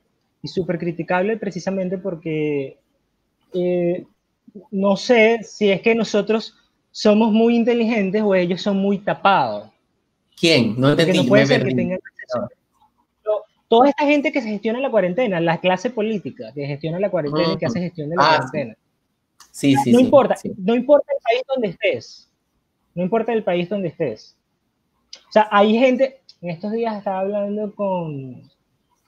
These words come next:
Speaker 1: con Mariale, y Mariale me, me mencionó el caso de Dinamarca,
Speaker 2: Hola,
Speaker 1: y
Speaker 2: Mariale.
Speaker 1: como que, ok, tiene en total como cuatro millones de personas,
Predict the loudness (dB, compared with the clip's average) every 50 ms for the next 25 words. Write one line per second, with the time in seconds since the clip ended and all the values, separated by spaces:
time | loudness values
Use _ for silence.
0 | _ _ -10 -8 -4 0 2 2 2 2 2 0 0 -2 -6 -6 -4 -4 -2 -2
1 | -2 -2 -2 -2 -2 -2 -2 -2 -4 -4 -4 -6 -6 -6 -6 -6 -6 -6 -2 -2
2 | -2 -2 -2 -4 -2 0 0 2 2 0 -2 -2 -4 -4 -4 -2 -2 -2 -2 2
3 | 4 4 6 6 6 4 4 4 4 2 2 -2 -6 -6 -10 -12 -14 -16 -20 _
4 | -20 -20 -20 _ _ _ _ _ _ _ -20 -14 -4 -4 -4 -4 -4 -18 _ _
5 | _ 2 4 4 4 2 0 -4 -4 -2 -2 0 2 0 0 2 0 0 0 -2
6 | -4 -4 -2 2 2 2 4 2 0 0 0 2 0 0 0 0 -2 -2 -4 -4
7 | -2 0 0 0 0 0 -4 -8 -8 -10 _